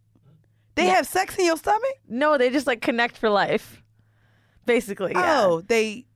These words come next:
Speaker 1: so there's multiple
Speaker 2: They
Speaker 1: tapeworms when they
Speaker 2: intertwine.
Speaker 1: go in your stomach?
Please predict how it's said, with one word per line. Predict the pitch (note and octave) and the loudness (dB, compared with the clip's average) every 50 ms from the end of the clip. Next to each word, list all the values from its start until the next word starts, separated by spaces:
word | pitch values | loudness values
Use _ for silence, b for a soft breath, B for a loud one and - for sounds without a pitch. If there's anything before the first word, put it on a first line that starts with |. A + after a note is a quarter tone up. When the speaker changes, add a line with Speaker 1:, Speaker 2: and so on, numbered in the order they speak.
| _ _ _ _ - G3+ | _ _ _ _ -16 -10
Speaker 1:
so | - - C#4+ - | -4 -2 0 0
there's | B3+ A#3+ G3+ | 0 0 0
multiple | A#3+ B3 D4 E4 D4+ D4 D4+ | 2 0 0 0 0 -2 0
Speaker 2:
They | B3 A3+ | 2 2
Speaker 1:
tapeworms | C4+ B3 B3 B3 A#3+ A#3 A3+ G#3 | 2 2 2 2 2 0 0 0
when | G#3+ B3+ A#3 | 0 0 0
they | G#3+ G#3 | 0 0
Speaker 2:
intertwine. | G3+ | 0
Speaker 1:
go | A3+ A#3 A#3 | 2 2 2
in | A#3 | 0
your | A3+ A3 | -2 -4
stomach? | - - C4 C4 C#4+ D#4 D#4+ | -4 -4 -4 -2 -2 -4 -6